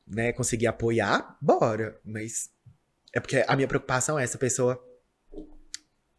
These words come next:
não ter ninguém, sabe? Mas eu acho que no seu momento de cada pessoa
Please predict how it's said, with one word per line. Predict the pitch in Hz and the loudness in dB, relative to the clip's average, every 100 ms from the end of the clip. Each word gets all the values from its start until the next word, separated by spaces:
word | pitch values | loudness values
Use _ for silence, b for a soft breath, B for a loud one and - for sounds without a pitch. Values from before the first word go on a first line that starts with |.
| - | -6
não | 131 143 | -4 0
ter | 143 | 0
ninguém, | 151 185 135 110 104 - | 0 0 0 -2 -10 -16
sabe? | - 208 285 - B B B B B | -14 -14 -6 -4 B B B B B
Mas | 127 | 0
eu | 127 | 0
acho | - - - _ _ - _ _ _ - | 0 -6 -20 _ _ -20 _ _ _ -14
que | - 147 | -2 0
no | 143 | 0
seu | 139 180 | 2 4
momento | 185 208 156 156 | 6 6 4 4
de | 160 | 0
cada | - 156 170 | 4 4 6
pessoa | 190 - 107 71 | 4 4 0 -2